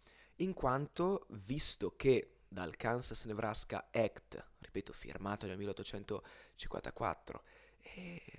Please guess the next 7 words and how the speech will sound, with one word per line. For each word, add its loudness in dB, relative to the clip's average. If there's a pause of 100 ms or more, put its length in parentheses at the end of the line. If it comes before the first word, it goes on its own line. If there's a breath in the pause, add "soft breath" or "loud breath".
nasceva 2
questo -2
nuovo 0
stato 0
assieme -2
al -4
Nebraska, -2